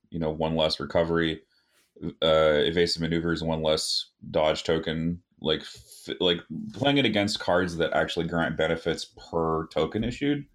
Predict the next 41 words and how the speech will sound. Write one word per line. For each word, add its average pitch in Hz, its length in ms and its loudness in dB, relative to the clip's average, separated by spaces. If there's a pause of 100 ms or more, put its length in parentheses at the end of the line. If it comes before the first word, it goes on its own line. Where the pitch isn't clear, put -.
(520)
like 76 180 0
No 82 120 2
Time 78 200 0
for 82 120 -4
Sorrows, 90 720 4
um, 78 460 -2 (480)
you 87 120 -2
know, 90 100 2
that's 101 260 2
where 101 100 4
it's 95 100 -4
gonna 90 160 0
be 87 80 2
the 80 100 0
most 78 280 -2
effective. 127 520 0 (460)
But 92 460 0
if 87 120 0
I 95 60 4
just 104 400 -2 (380)
I, - 100 0 (300)
I'll - 120 2
just 107 180 2
say 104 100 4
I 90 100 6
agree 85 240 2
with 87 120 4
you 87 180 2
guys. 87 500 2
If 85 160 -10
you 92 80 0
look 92 160 2
at 92 80 0
the 107 60 0
broader 80 380 2
landscape, 78 540 0
there 95 120 2
are 104 40 2
just - 220 -4
so 73 140 -2
many 73 380 -2